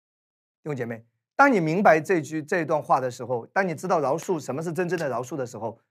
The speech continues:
就很容易了。啊，不管你感觉怎么样，就是饶恕是一个智慧的选择，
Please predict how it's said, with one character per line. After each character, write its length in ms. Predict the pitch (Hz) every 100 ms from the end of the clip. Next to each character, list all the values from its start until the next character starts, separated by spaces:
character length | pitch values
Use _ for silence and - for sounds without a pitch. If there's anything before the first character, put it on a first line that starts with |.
| _ _ _ _
就 120 | -
很 180 | 120 110
容 200 | 104 113
易 100 | 123
了。 120 | 98 _ _ _ _ _
啊， 120 | 107 - -
不 80 | 196
管 160 | 190
你 80 | 180
感 220 | 165 127
觉 160 | 123 139
怎 120 | 135
么 60 | 135
样， 140 | 123
就 100 | 127
是 260 | 127 135 120 _ _
饶 160 | - 131
恕 200 | 151 160
是 200 | - 147
一 60 | 135
个 100 | 139
智 160 | 160
慧 160 | 127 139
的 120 | 120
选 220 | 117 104
择， 200 | 92 92